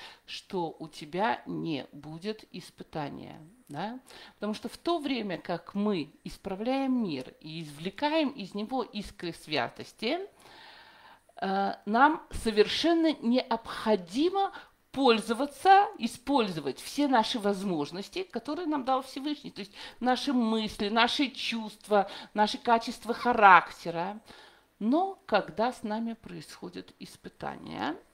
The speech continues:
первое, что мы должны сделать, и самая тяжелая работа, это очень тяжелая работа, да,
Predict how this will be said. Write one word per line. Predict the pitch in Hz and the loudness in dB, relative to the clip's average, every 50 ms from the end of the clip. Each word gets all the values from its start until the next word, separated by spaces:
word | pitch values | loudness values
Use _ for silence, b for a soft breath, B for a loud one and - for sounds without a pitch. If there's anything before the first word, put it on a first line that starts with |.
| _ _ b b b b b b b _ - | _ _ b b b b b b b _ -2
первое, | 277 302 320 330 330 339 339 320 | 0 2 2 2 0 -2 -2 -2
что | - - - 190 | -2 -4 -4 -2
мы | 185 170 | -2 -2
должны | 156 175 165 156 175 175 | -2 -2 -4 -4 -4 -6
сделать, | 151 - 170 190 226 269 285 277 - - _ | -6 -2 0 0 0 0 -2 -4 -8 -12 _
и | 247 | -10
самая | - - - 339 349 381 381 349 320 | -2 6 8 8 10 10 6 2 0
тяжелая | - - 277 226 208 247 202 185 170 160 147 139 | 0 -2 -4 0 4 6 6 6 6 4 2 2
работа, | 143 143 143 139 - - | 0 -4 -6 -6 -6 -6
это | - - - - | -4 -4 -2 -4
очень | - - 254 240 220 - - 156 160 | -2 2 2 2 2 0 -4 -8 -8
тяжелая | 143 - 147 143 139 143 127 117 113 120 117 117 | -6 -6 -6 -6 -6 -6 -6 -6 -6 -8 -10 -8
работа, | - 131 135 147 147 143 131 - - - - - | -8 -8 -10 -8 -10 -10 -10 -10 -12 -14 -16 -10
да, | - - 151 202 269 302 | -2 2 2 4 4 2